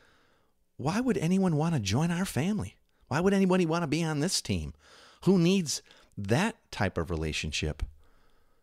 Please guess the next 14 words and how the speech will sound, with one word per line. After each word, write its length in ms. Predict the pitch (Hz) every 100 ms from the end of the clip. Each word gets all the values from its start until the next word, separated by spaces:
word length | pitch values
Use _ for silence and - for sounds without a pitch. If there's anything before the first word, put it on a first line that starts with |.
| _ _ _ _ -
We 100 | 214
were 160 | 214
all, 420 | 135 98 95 - _ _ _ _ _ _ _
all 260 | 135 196 139
of 80 |
us 220 | 80 - -
humans, 420 | 135 170 104 101
all 220 | 139 214
created 460 | - 135 147 107 -
to 80 | 98
live 240 | 117 123
in 120 | 92
grace-based 800 | 76 92 120 120 - 107 101 -
environments. 680 | 80 78 101 107 73 - -